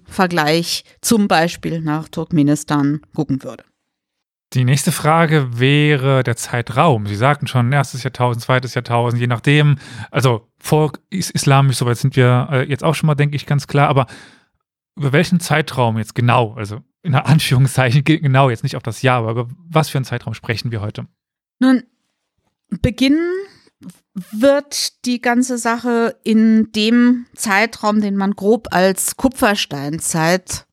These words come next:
Speaker 1: bezeichnet. Das heißt, da fängt auf afghanischem Gebiet an, die Sache interessant zu werden mit den ersten Fundorten.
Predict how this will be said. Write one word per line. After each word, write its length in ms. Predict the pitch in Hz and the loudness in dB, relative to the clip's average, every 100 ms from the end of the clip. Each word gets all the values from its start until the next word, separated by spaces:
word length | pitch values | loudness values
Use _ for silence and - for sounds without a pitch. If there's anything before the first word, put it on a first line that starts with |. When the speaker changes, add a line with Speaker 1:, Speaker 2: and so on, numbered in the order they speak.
| - | -8
Speaker 1:
bezeichnet. 580 | 180 190 180 214 226 208 | -2 2 2 2 0 0
Das 140 | 202 | 0
heißt, 520 | 202 196 - - - - | 2 0 -2 -6 -12 -2
da 320 | 190 190 214 - - - - | 2 4 2 0 -20 -20 -20
fängt 600 | - - 226 247 - - - | -2 2 2 2 -2 -8 -2
auf 260 | 202 - | -2 -2
afghanischem 720 | 196 - 190 196 202 - 104 | -12 -6 -6 -4 -6 -8 -8
Gebiet 540 | 190 190 - 208 226 - - - - - - - | -8 -8 -2 0 0 -6 -14 -20 -20 -20 -20 -4
an, 540 | 180 196 233 240 220 - - - | -2 0 2 2 2 -4 -8 0
die 100 | 214 | 2
Sache 320 | 180 185 214 | 2 0 -2
interessant 640 | - 190 196 190 190 220 | -2 -4 -2 0 2 2
zu 140 | 190 | 0
werden 300 | 147 147 170 | -4 -4 -4
mit 180 | 170 170 | -6 -6
den 100 | 165 | -10
ersten 340 | 90 147 - 175 | -8 -8 -6 -6
Fundorten. 640 | - 175 - 170 - 247 | -4 -6 -2 -2 2 0